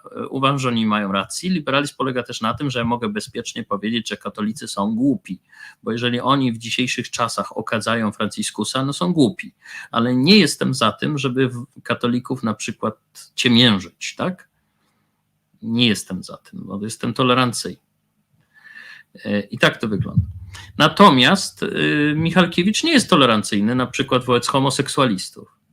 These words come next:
Więc on nie jest liberałem, nie rozumie, co to jest liberalizm nawet. Próbuje nam wcisnąć wolnorynkowy konserwatyzm jako liberalizm. I, y, takie,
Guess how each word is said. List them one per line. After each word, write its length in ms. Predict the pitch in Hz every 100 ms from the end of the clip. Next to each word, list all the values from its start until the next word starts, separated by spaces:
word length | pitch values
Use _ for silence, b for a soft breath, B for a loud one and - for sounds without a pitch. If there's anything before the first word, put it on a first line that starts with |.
| _ _ _ _ _ -
Więc 320 | 139 156 - -
on 240 | 262 240
nie 120 | 185
jest 180 | 139 127
liberałem, 560 | 110 113 107 98 101 110
nie 100 | 147
rozumie, 400 | 160 196 185 127
co 140 | -
to 120 | -
jest 160 | 90 -
liberalizm 560 | 98 101 90 82 -
nawet. 300 | 92 - -
Próbuje 320 | _ 143 156 190
nam 160 | 175
wcisnąć 440 | 170 196 185 180 135
wolnorynkowy 640 | 160 170 165 160 170 160
konserwatyzm 840 | 160 147 - 147 117 95 - - _ _ - - -
jako 380 | 110 - 104 -
liberalizm. 680 | 113 107 98 85 - - - _ _ _ _ _ _ _ _ B B B B B _ _
I, 480 | 135 147 170 185 196 -
y, 100 | 139
takie, 440 | - 175 - 190